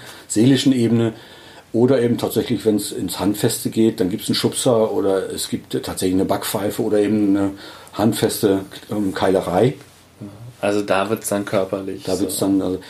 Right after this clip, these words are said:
Speaker 1: na, körperlich wird's für mich tatsächlich schon vorher, zumindest
Speaker 2: Ja.
Speaker 1: auf der individuellen Ebene der Leute. Und dann irgendwann drückt es sich, ähm,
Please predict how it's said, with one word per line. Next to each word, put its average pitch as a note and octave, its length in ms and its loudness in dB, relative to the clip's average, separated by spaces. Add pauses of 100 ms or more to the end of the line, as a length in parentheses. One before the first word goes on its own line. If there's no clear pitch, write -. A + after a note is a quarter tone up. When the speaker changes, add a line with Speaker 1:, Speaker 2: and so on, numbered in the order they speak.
(320)
Speaker 1:
na, A2+ 180 2
körperlich C3 460 0
wird's B2 220 0
für - 180 0
mich C3+ 260 2
tatsächlich A2+ 500 -2
schon A#2 200 -2
vorher, C#3 600 -2
zumindest A#2 320 2
Speaker 2:
Ja. B2 40 -4
Speaker 1:
auf A2+ 80 -6
der G#2 200 0 (120)
individuellen C3 540 2
Ebene C3 220 2
der A#2+ 80 2
Leute. C3 360 4 (400)
Und A2+ 200 -2
dann B2+ 120 4
irgendwann A#2 280 2
drückt - 220 2
es A#2 120 0
sich, - 380 -2
ähm, G2+ 340 0